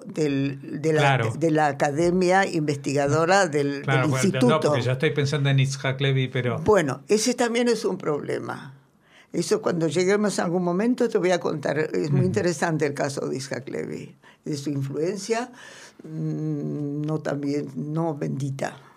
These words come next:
Speaker 2: Ajá.
Speaker 1: Bueno, entonces te vas a ocupar de, de los sefardim. Y yo, yo soy una persona obediente, la verdad. Me, me entusiasmo con las cosas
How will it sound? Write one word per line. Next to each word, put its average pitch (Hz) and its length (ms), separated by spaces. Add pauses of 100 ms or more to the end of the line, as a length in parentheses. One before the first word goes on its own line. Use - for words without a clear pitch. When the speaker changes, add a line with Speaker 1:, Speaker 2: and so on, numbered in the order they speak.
(240)
Speaker 2:
Ajá. 110 320 (600)
Speaker 1:
Bueno, 135 280 (720)
entonces 196 560 (420)
te - 100
vas 214 200
a 202 40
ocupar 170 480
de, 147 1120
de - 120
los 156 160
sefardim. 139 760 (640)
Y 160 80
yo, 220 280 (540)
yo 208 300
soy 269 180
una 220 140
persona 196 460
obediente, 151 760
la 151 140
verdad. 156 360
Me, 156 180
me 151 220
entusiasmo 233 520
con 226 140
las 185 120
cosas 226 360